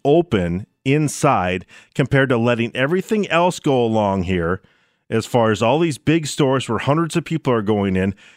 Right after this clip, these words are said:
drives me bonkers. 'Cause it's not really been a true lockdown or stay at home. And the original thing, when we go back to mid-March, was to what?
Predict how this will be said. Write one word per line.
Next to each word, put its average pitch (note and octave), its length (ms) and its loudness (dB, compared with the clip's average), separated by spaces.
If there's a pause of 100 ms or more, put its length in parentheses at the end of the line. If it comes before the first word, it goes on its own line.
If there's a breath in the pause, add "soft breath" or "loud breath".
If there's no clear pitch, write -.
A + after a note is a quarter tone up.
(180 soft breath)
drives A2+ 380 0
me G2+ 200 0
bonkers. F2 680 -6 (300 soft breath)
'Cause G3 160 2
it's F#3 180 -2
not E3+ 240 2
really B2 240 0
been A2+ 180 0
a G#2+ 120 0
true A2 340 -2
lockdown F2+ 760 -2
or A2+ 140 0
stay G#2 300 -2
at F2 80 -4
home. E2+ 220 -4 (320 loud breath)
And D3 160 2
the D3 60 4
original G#3+ 480 2
thing, D#3+ 380 0 (120)
when A#2 140 0
we D#3+ 100 2
go F#3 160 2
back D#3 300 0
to D3+ 80 0
mid-March, A2 580 0
was G#2+ 360 -2
to A#2 220 0
what? B2 360 -2